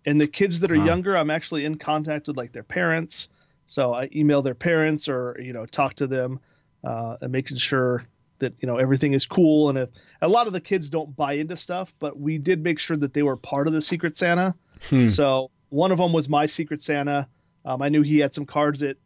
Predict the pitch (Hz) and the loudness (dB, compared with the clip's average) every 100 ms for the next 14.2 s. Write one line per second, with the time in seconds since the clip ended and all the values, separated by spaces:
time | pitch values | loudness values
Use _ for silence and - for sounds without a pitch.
0 | - 131 123 143 147 175 147 143 147 156 | -10 -8 -8 -4 -2 0 0 0 0 2
1 | 160 156 139 139 139 - 131 143 139 139 | 2 2 0 -2 -4 -6 -4 -4 -4 -8
2 | - 185 180 185 185 170 _ _ _ _ | -6 -4 -2 -4 -4 -6 _ _ _ _
3 | - 127 123 123 127 143 139 139 170 156 | -2 0 2 0 -2 -2 -2 0 -2 2
4 | 151 156 151 156 156 156 156 156 151 - | 2 0 -4 -2 0 0 0 -2 -4 -2
5 | 165 151 156 147 147 139 - 139 135 143 | -2 2 0 2 0 0 -2 -2 -2 -2
6 | 147 - 156 147 151 147 151 147 147 139 | -2 -2 0 0 -2 -2 -2 0 2 0
7 | 127 135 - 147 135 - 147 127 127 - | 0 -4 -2 -4 -2 -2 -2 -2 -4 -14
8 | _ _ _ _ - 123 117 113 110 120 | _ _ _ _ -14 -8 -8 -8 -12 -16
9 | _ _ - 262 123 - _ - 143 - | _ _ -2 0 0 -6 _ -12 -12 -10
10 | - - _ _ _ _ _ _ _ _ | -14 -18 _ _ _ _ _ _ _ _
11 | _ - - - - 127 127 120 - 175 | _ -20 -20 -16 -6 -4 -4 -6 -8 -6
12 | 120 143 139 156 151 127 127 131 127 120 | -2 -2 -2 -4 -4 -4 -4 -4 -6 -10
13 | 120 - - 113 139 196 98 101 127 196 | -12 -6 2 8 10 10 8 8 4 4
14 | 98 - | -4 -8